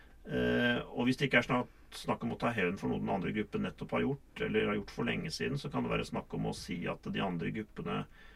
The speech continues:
planlegger å angripe oss og alt vi står for, og ødelegge alt vi er. Og hvis vi ikke da handler nå, eh, og til og med da er de som handler først, så vil det være for sent, og det vil bare liksom bli brukt imot oss at vi skulle nøle.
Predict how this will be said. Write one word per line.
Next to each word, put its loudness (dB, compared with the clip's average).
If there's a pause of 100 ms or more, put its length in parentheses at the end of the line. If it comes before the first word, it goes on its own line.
(360)
planlegger 6
å 2
angripe 0
oss -2
og 2
alt -4
vi 2
står -2
for, 2
og 4
ødelegge 0
alt -2
vi 2
er. 2 (400)
Og 2
hvis 0
vi 4 (140)
ikke -2
da 4 (160)
handler 0
nå, 4 (380)
eh, -2
og -4
til 0
og -2
med 0
da 0 (140)
er -4
de -8
som -4
handler -2
først, -4 (320)
så 2
vil 2
det 2
være 0
for -8
sent, -2 (240)
og -2
det 2
vil 0
bare 0
liksom -4
bli 0
brukt -8
imot -4
oss -6
at -4
vi -6
skulle 0
nøle. 0